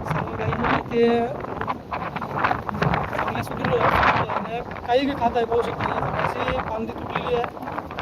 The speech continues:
तर त्याचा पाला खात आहे. पण, अ, कारोडी बघा, सर्व कारोडी आहे याच्यामध्ये.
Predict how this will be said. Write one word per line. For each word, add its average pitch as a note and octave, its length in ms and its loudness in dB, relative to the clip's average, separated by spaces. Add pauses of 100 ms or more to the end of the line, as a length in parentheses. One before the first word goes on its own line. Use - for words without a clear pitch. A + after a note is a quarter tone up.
(1040)
तर - 100 -12
त्याचा A#3 180 0
पाला A#3 300 6
खात A3 180 -2
आहे. A3+ 100 -2 (2750)
पण, G#3 120 -6
अ, G#3+ 320 0
कारोडी A#3 400 0
बघा, B3 220 2
सर्व A#3+ 240 0
कारोडी A#3 320 -2
आहे A#3 80 4
याच्यामध्ये. A3+ 300 -2